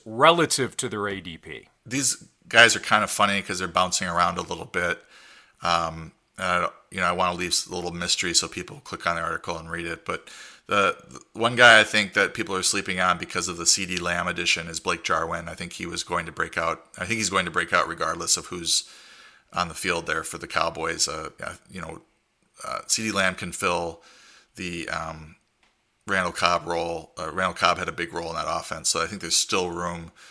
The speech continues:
Speaker 2: for Jarwin to break out because, you know, Jason Witten is gone. Um, I think Jarwin runs four hundred routes. Uh, he was ninth in P F F's, uh, yards per route run metric in twenty nineteen. Uh, so he's productive when he's running routes, and I think,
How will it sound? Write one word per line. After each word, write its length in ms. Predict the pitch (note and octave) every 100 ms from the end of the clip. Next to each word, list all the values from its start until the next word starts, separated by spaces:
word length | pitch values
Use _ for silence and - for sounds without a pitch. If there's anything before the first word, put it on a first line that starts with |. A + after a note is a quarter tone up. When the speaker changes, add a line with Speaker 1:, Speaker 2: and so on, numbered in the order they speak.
| -
Speaker 2:
for 140 | - F2+
Jarwin 360 | F#2 E2+ E2+ E2
to 40 |
break 280 | E2+ E2 -
out 220 | F2 E2
because, 420 | - E2 E2 - -
you 80 | F2+
know, 100 | D#2+
Jason 320 | F#2 - E2+
Witten 220 | F2 F2+
is 140 | E2+
gone. 440 | - E2 E2 E2 E2 - - - _ -
Um, 400 | E2 D#2+ D#2 D2+ -
I 40 | -
think 160 | F2+
Jarwin 320 | E2+ E2+ F2 E2
runs 420 | E2+ E2 D#2+ -
four 180 | - F2+
hundred 220 | F2 E2
routes. 680 | E2+ E2+ E2 - - - - - - _
Uh, 340 | E2 D#2+ D#2+ D2+ -
he 100 | F2+
was 160 | E2
ninth 300 | F2 F2+ -
in 160 | F2 E2+
P 160 | - F2
F 100 | E2+
F's, 320 | E2 - -
uh, 60 |
yards 260 | E2+ E2+ E2
per 120 | -
route 200 | E2 D#2+
run 160 | E2+ E2+
metric 320 | E2 - -
in 80 | E2
twenty 240 | - F2
nineteen. 640 | E2+ F2 - F#2+ F#2+ G2+ - - - _
Uh, 200 | - E2
so 140 | D#2+ F2
he's 140 | E2
productive 420 | - E2+ E2+ F2+
when 80 | F2
he's 140 | F2 F2+
running 180 | F2+
routes, 420 | F2+ F#2+ G#2+ - -
and 280 | E2+ E2 D#2
I 60 |
think, 220 | - D#2+